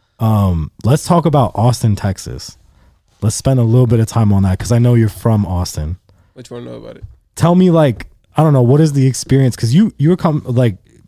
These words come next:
Speaker 1: when, what was Austin like when you were growing up? 'Cause it's obviously different now.
Speaker 2: I feel like it was fun. It was different sides, you know what I'm saying? Um, when I went to, like,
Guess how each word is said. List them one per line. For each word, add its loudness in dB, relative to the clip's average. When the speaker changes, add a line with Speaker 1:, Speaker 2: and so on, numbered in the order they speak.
Speaker 1:
when, -2
what -2
was 2
Austin -2
like 0
when -2
you 0
were -4
growing -12
up? -18
'Cause -2
it's -8
obviously 0
different -4
now. -12
Speaker 2:
I -10
feel -8
like -6
it -12
was -8
fun. -4
It -6
was -6
different -4
sides, -8
you -12
know -4
what -4
I'm -8
saying? -8
Um, -10
when -8
I -6
went -6
to, -12
like, -10